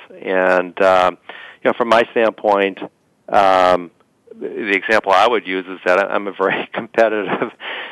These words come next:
person, and sometimes, you know, I get too competitive, and it,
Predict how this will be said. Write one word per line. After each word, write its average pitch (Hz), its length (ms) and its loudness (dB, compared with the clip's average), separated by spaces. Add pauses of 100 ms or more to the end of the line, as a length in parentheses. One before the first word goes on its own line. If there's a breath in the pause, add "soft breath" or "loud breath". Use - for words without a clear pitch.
(200 loud breath)
person, 156 460 0
and 113 180 -4
sometimes, 107 640 0 (100)
you 110 200 -10
know, 98 40 0
I 98 120 2
get 101 220 -2
too 120 160 -4
competitive, 98 640 -2
and 98 120 -2
it, 95 200 -4